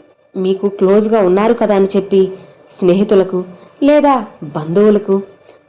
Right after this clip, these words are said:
చుట్టుపక్కల వారికో, తెలిసిన వారికో ఇలా ఎవరికైనా చెప్పేశారా, తరువాత మీరే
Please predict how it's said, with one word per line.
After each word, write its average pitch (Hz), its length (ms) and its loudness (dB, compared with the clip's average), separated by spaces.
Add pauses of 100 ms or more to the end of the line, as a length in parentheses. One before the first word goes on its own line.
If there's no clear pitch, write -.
(140)
చుట్టుపక్కల 294 500 0
వారికో, 226 380 0
తెలిసిన 220 400 0
వారికో 190 480 0 (480)
ఇలా 165 200 -4
ఎవరికైనా 170 760 -2 (680)
చెప్పేశారా, 190 640 -2 (1000)
తరువాత 180 400 0
మీరే 180 360 2